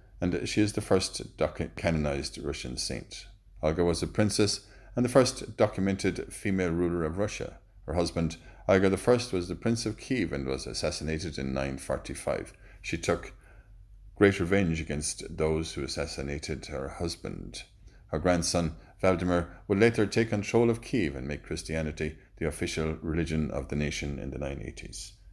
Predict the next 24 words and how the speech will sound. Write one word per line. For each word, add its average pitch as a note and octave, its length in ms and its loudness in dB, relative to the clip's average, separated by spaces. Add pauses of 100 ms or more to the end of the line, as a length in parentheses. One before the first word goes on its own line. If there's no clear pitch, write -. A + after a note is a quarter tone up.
Today's B2+ 300 4
gospel D#2+ 380 2
reading D2 260 0
is C2+ 180 -6
from C2+ 280 -6
Luke. - 260 -10 (320)
Jesus B2+ 340 4
said A#2 220 8
to A#2+ 80 4
his A2 140 6
disciples, G#2 640 4 (280)
"Obstacles B2 540 6
are A#2+ 80 8
sure A#2+ 240 6
to A#2+ 100 -4
come, A#2 320 2 (320)
but F2+ 100 2
alas F#2 380 2
for - 120 -2
the F2 100 0
one F2+ 160 4
who F#2+ 100 0
provides G2+ 440 0
them. - 240 -12